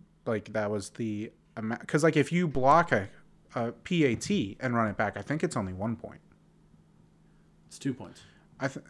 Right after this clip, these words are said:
Speaker 1: I think it has to do with how many points you're going for.
Speaker 2: It's
Speaker 1: Listen,
Speaker 2: two points.
Speaker 1: we
Speaker 2: If
Speaker 1: can
Speaker 2: you run the football back during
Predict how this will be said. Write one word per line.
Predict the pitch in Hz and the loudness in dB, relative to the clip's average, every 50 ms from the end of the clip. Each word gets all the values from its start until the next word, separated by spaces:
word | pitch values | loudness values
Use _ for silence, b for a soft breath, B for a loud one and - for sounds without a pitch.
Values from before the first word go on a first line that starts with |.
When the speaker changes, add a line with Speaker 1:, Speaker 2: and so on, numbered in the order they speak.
| - - | -8 -6
Speaker 1:
I | - 131 | -4 0
think | 175 190 233 | 0 0 0
it | 302 277 | 0 0
has | 247 254 226 - | -2 -2 -4 -4
to | - 175 | -4 -2
do | 165 190 | 0 0
with | 202 151 - | 0 0 -2
how | 156 151 | -2 -4
many | 151 139 127 | -4 -4 -4
points | - 147 135 117 - | -4 -4 -6 -6 -6
you're | 110 101 | -8 -8
going | 107 113 120 113 | -6 -6 -6 -8
for. | - - - - - | -8 -12 -14 -14 -4
Speaker 2:
It's | - | 0
Speaker 1:
Listen, | 175 180 180 - 101 | 0 0 0 0 0
Speaker 2:
two | 104 123 | 0 -2
points. | 113 104 - - - B B B B B B B B | -2 -4 -10 -16 -18 B B B B B B B B
Speaker 1:
we | 165 190 214 | 2 6 6
Speaker 2:
If | - | 8
Speaker 1:
can | 254 233 220 | 6 6 6
Speaker 2:
you | 156 180 196 220 240 233 | 6 6 6 6 6 6
run | 185 175 175 185 208 | 8 8 8 8 8
the | 202 196 | 6 6
football | - 196 196 180 180 190 196 | 8 6 6 8 8 6 6
back | 180 175 180 180 185 185 185 - - - _ _ _ - _ _ _ _ - - - - - 123 120 | 8 8 6 6 6 4 2 -4 -10 -20 _ _ _ -20 _ _ _ _ -20 -20 -18 -12 -10 -2 2
during | 143 147 151 156 160 160 160 147 147 139 131 123 | 4 6 6 8 8 8 8 8 6 6 4 2